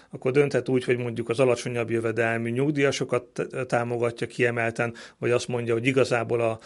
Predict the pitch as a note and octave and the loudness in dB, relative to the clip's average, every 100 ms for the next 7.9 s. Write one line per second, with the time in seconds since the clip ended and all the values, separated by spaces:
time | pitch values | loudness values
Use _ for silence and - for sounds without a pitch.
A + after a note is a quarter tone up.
0 | - - - A#2 A#2 A2+ B2 B2 A#2+ A#2+ | -20 -16 -12 -10 -6 0 4 4 2 -2
1 | A2 - B2+ A#2 - A2+ A#2+ B2 A#2+ A#2 | -4 4 4 4 0 0 2 4 2 0
2 | A#2 B2 A#2 A2 - A#2 A2+ A#2+ A2 A2 | -2 -2 -4 -6 -6 -6 -4 -4 -2 -4
3 | - - - B2+ A#2+ A2 A2 A2 - A#2+ | -6 -8 2 4 4 0 -4 -4 -4 -4
4 | A2 A2+ A2+ A2 A2+ - _ _ _ _ | -2 -4 -6 -6 -6 -8 _ _ _ _
5 | _ _ C3 C#3 C3 - C#3 B2+ B2 A#2+ | _ _ 0 2 2 2 2 4 4 2
6 | B2 - A#2+ A#2 A#2 - C3 C3 A#2+ A#2 | 0 2 -2 0 -4 0 0 2 2 0
7 | - A#2 B2+ B2+ C3 B2 A#2+ B2+ A#2+ | -6 -6 -4 -2 -4 -2 -4 0 0